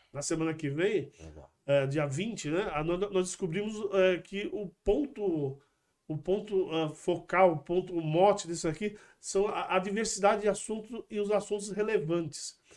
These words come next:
Speaker 2: Sim.
Speaker 1: Cara, hoje o assunto foi muito relevante, foi um assunto, e eu diria, eu posso falar assim,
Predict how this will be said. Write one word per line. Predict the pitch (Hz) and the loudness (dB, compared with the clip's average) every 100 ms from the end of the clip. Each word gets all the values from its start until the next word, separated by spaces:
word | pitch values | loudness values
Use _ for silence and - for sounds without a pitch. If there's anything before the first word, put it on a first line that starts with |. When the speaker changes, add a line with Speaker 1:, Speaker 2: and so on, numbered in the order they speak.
| _ - | _ -18
Speaker 2:
Sim. | - 90 82 | -16 -14 -8
Speaker 1:
Cara, | 160 160 147 | 0 2 4
hoje | 202 208 | 2 4
o | 208 | 2
assunto | - 208 202 | 2 -6 -2
foi | 180 170 | 0 0
muito | 165 226 285 202 | 0 -2 0 2
relevante, | 190 170 143 160 180 - 190 _ _ _ _ | 4 4 2 -2 -4 -8 -20 _ _ _ _
foi | - | -4
um | 226 233 | -2 -2
assunto, | 185 - - 220 196 | -4 -6 -4 0 2
e | 180 | 2
eu | 233 196 | -2 -2
diria, | 190 180 170 214 | -4 -4 -2 4
eu | 185 | 4
posso | - 196 202 - | 4 -2 -2 0
falar | 175 190 196 170 139 - | 2 4 4 2 -4 -8
assim, | 151 - 196 190 156 | -8 -6 -6 -6 -8